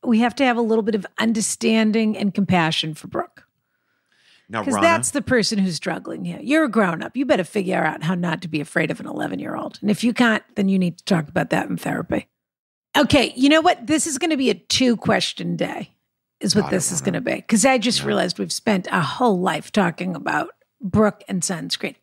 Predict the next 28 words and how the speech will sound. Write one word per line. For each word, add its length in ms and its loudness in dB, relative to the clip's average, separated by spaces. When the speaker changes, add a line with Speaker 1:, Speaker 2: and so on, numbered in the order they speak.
Speaker 1:
I've 160 4
enjoyed 300 4
every 220 -2
second 340 -2
of 100 -6
it, 160 -6
but 80 -2
I 140 2
actually 420 -2
just 200 -10
looked 200 -12
at 100 -16
the 60 -20
clock. 320 -10
I'm 200 2
mostly 440 2
gonna 220 0
read 220 -2
this 180 -4
question 420 -2
because 320 -2
I 100 0
think 260 -2
it's 180 -4
gonna 160 2
end 300 2
up 120 -2
being 280 4